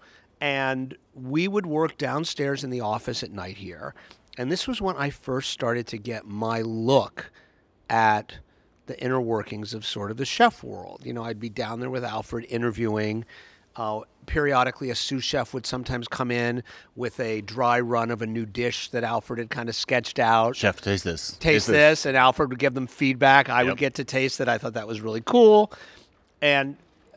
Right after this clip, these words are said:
Speaker 1: more often than not, we would end the night by having dinner. Sometimes we would go to another restaurant, but very often at nine fifty or nine fifty-five, we would run up to the dining room and we would be the last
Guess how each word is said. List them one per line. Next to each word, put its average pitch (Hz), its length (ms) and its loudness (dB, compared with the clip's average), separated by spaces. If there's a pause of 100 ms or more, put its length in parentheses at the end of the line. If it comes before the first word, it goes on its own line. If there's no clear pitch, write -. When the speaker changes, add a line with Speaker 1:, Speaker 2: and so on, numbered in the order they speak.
(120)
Speaker 1:
more 175 340 4
often 311 340 2
than 156 140 2
not, 113 360 2 (760)
we 147 140 -4
would 135 120 0
end 143 200 -2
the 165 60 2
night 139 220 0
by 135 120 -2
having 131 280 -4
dinner. 104 320 -8
Sometimes 143 440 -8
we 147 60 -8
would 135 100 -6
go 123 100 -4
to 117 120 -4
another 101 280 -10
restaurant, 101 640 -8 (400)
but 143 120 -4
very 170 260 -2
often 156 380 0
at 127 120 -4
nine 123 360 -2
fifty 147 640 -2
or 113 240 0 (800)
nine 131 260 -4
fifty-five, 120 960 2
we 123 120 -2
would 120 180 -2
run 139 160 4
up 160 100 2
to 165 100 -8
the 143 100 -4
dining 113 340 -2
room 113 160 -4
and 117 120 -4
we 113 80 -2
would 117 180 -4
be 123 100 -2
the 117 120 -2
last 110 500 -2